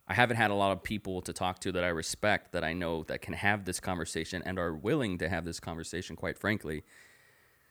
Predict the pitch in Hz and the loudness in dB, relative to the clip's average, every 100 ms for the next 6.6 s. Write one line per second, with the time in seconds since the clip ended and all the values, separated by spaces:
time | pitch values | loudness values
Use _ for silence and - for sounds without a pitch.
0 | _ _ - 104 143 139 - _ _ _ | _ _ 0 6 8 6 0 _ _ _
1 | _ _ - - _ - 139 165 185 147 | _ _ -20 -20 _ -2 2 2 2 2
2 | 160 131 120 113 113 113 110 98 - - | 2 4 4 4 4 2 0 -2 -2 -4
3 | - _ _ _ _ _ _ _ _ _ | -10 _ _ _ _ _ _ _ _ _
4 | _ _ _ _ _ _ _ 107 110 110 | _ _ _ _ _ _ _ -2 -2 4
5 | 120 127 147 135 - 123 120 120 - 113 | 4 6 4 2 2 0 0 -2 -2 0
6 | 127 135 139 147 165 | 0 -2 -2 -2 -4